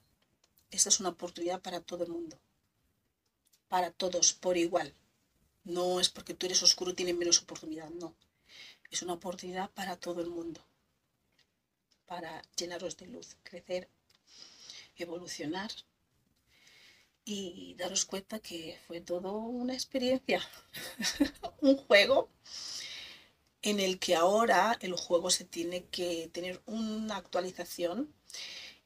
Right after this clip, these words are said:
y la actualización es de luz. Así que abrir esos corazones, aceptar esta luz, estas energías que están llegando.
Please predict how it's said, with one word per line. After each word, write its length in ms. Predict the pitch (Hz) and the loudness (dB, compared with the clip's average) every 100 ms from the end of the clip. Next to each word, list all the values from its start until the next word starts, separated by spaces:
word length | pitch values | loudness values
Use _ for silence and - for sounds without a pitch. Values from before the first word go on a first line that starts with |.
| _ | _
y 220 | 226 220 | 0 4
la 80 | 208 | 4
actualización 1400 | 180 - 180 175 180 - 202 196 208 226 233 247 269 - | 4 2 0 0 -4 -2 0 2 2 0 -2 0 0 -2
es 280 | 208 190 - | -6 0 0
de 120 | - | 0
luz. 400 | 139 - - - - _ _ _ _ _ _ _ _ _ _ _ _ _ _ _ | -8 -10 -12 -12 -18 _ _ _ _ _ _ _ _ _ _ _ _ _ _ _
Así 280 | - - - - | -6 -6 -6 -12
que 280 | - - _ _ _ _ - | -20 -20 _ _ _ _ -14
abrir 400 | 202 175 190 185 | -10 -8 -8 -2
esos 240 | 180 175 | -2 -2
corazones, 840 | - 175 180 - 202 214 220 226 - | -4 -4 -4 -8 -8 -6 -6 -8 -10
aceptar 800 | - - 165 - 175 185 180 - | -12 -12 -12 -6 0 2 0 -4
esta 240 | - - 170 | -4 -4 -4
luz, 300 | 165 180 180 | -6 -6 -6
estas 280 | 175 180 - | -4 0 0
energías 500 | 170 - 190 175 180 | 0 -10 -8 -8 -10
que 80 | - | -14
están 380 | - 180 180 - | -14 -14 -14 -20
llegando. 540 | 208 180 202 202 170 | -10 -8 -6 -8 -12